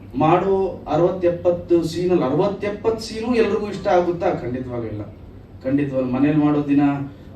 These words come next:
ಆ, ಅಡುಗೆನೇ ಕೆ-, ಒಂದೊಂದ್ಸಲ ನಾವು ಏನ್ ದಿನ ಅದೇ ತಿಂತಿದೀವಿ. ಆ, ಈಗ ಶೂಟಿಂಗ್ ಹೋದ್ರೆ ದಿನ ಚಿತ್ರಾನ್ನ ಅದೇ, "ಚೇಂಜ್ ಮಾಡಮ್ಮ ನಾಳೆ" ಅಂತೀವಿ.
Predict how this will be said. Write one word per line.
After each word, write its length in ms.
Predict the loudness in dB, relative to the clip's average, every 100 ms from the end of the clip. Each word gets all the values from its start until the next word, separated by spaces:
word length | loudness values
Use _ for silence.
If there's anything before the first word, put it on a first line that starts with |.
| -6
ಆ, 20 |
ಅಡುಗೆನೇ 800 | -2 0 0 2 2 0 -4 -6
ಕೆ-, 80 | -10
ಒಂದೊಂದ್ಸಲ 480 | -2 0 2 2 2
ನಾವು 140 | 4
ಏನ್ 180 | 4 2
ದಿನ 140 | 0
ಅದೇ 260 | 0 0 0
ತಿಂತಿದೀವಿ. 600 | -2 -2 -2 0 0 -2 -10 -16 -8
ಆ, 40 | -4 -4 -6 -12 -18 -20 -12
ಈಗ 100 | -10
ಶೂಟಿಂಗ್ 360 | -4 0 2 2
ಹೋದ್ರೆ 340 | 4 4 2
ದಿನ 200 | 2 2
ಚಿತ್ರಾನ್ನ 360 | 2 0 0 0
ಅದೇ, 340 | 0 -2 -4
"ಚೇಂಜ್ 260 | -4 -4 -2
ಮಾಡಮ್ಮ 260 | -4 -6 -6
ನಾಳೆ" 240 | -6 -6
ಅಂತೀವಿ. 360 | -8 -10 -14